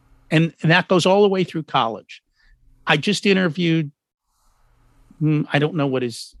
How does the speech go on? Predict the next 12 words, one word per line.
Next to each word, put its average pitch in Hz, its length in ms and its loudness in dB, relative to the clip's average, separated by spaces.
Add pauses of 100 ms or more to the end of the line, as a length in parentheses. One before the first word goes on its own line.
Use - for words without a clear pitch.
president, 139 520 0
chancellor 147 580 -2
of 135 140 -4
a 127 220 -2 (680)
college 143 400 0
called 135 240 -4
Minerva 131 460 0
the 151 160 -6
other 156 180 -6
day. 175 340 -6 (880)
And - 160 -4
he's, 196 460 -2